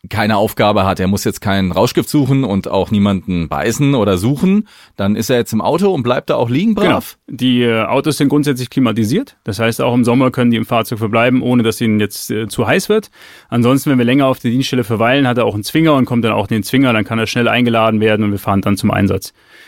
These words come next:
Speaker 2: Wenn man natürlich mal an einer Unfallstelle steht, was mir eben als Hundeführer in der ganz normalen, auf dem ganz normalen Revier auch vorkommt, dass ich an einem Unfall stehe,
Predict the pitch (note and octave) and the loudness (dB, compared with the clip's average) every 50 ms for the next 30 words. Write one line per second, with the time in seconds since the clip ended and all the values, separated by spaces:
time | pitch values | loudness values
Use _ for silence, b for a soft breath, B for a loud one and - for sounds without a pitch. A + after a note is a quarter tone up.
0 | b b b A#2 A#2+ C3 B2+ A#2+ A#2 - C3 B2+ A2+ B2+ A#2+ A#2 A#2 A#2 A#2 A2+ | b b b 2 2 4 4 2 2 0 0 0 0 2 2 2 2 0 0 0
1 | A2+ C#3 - D3 C#3 B2+ - - C3 B2+ A#2+ - C3 B2+ G#2 A2+ A2+ - A#2 A#2 | -2 0 0 0 0 0 0 0 -2 -2 0 0 0 0 2 0 0 0 0 2
2 | A#2 A2 A2+ A2 A2+ A2 G#2 G#2+ G#2 - - - - - _ _ _ _ _ _ | 2 2 2 2 2 0 0 -2 -2 -4 -6 -10 -12 -14 _ _ _ _ _ _
3 | - C3 C3+ B2+ A#2+ - - C3 B2+ B2+ B2 A2+ A2+ B2 A#2 A2 G#2+ G#2+ A2 G#2+ | -2 0 0 0 0 0 2 2 4 4 2 2 2 2 2 2 2 2 0 -2
4 | - - A#2+ A2 A2 A2 G#2+ G#2+ G#2+ G#2 - - G2+ G#2+ G#2+ A2 G#2+ - - A2+ | -2 0 0 2 2 2 2 0 0 -2 -2 -4 -4 -2 -2 -2 -2 -2 -2 0
5 | G#2+ G#2+ G#2+ G2+ G#2 G2+ A2 B2 B2 - - A#2+ - - - B2 A#2+ - B2 A#2 | 0 0 0 0 0 0 2 2 2 2 0 -2 -2 0 0 0 0 0 0 0
6 | A2 G#2+ G#2+ A#2 A2 G#2 G#2 C#3+ C#3+ - C3+ C3 - - C3+ C3 C3+ B2+ | 0 0 -2 -2 -2 -2 -2 -2 -2 0 0 -2 0 0 2 2 2 2